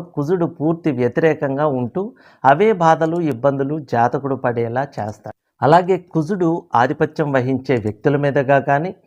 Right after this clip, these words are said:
ఆయా రంగాల్లో గాని సక్రమంగా నడుచుకుని ఉంటే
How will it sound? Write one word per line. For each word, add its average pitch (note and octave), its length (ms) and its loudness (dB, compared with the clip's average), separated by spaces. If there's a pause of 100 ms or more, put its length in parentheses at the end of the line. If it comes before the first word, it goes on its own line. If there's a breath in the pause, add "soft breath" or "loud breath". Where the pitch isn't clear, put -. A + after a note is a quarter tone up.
(240 soft breath)
ఆయా F3 300 6
రంగాల్లో D3+ 640 2
గాని C#3+ 320 0 (160)
సక్రమంగా E3+ 680 2
నడుచుకుని B2+ 520 -2
ఉంటే A2+ 320 -2